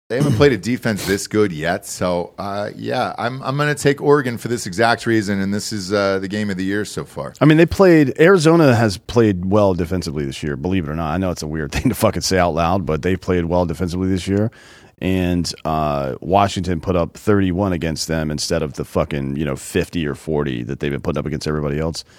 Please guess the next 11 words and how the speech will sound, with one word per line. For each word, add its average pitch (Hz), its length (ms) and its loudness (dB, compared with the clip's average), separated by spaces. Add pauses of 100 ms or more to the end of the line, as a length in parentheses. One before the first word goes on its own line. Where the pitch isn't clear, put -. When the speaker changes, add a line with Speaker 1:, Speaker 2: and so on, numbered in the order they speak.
(280)
Speaker 2:
I - 80 -2
think 95 200 0
Oregon 87 320 0
holds 76 340 -4
them 80 200 -2
to 78 120 -8
thirty 78 400 -4
or 71 80 -6
less. 76 500 -8 (1040)
And, 76 80 -2
Speaker 1:
Yeah. 120 140 6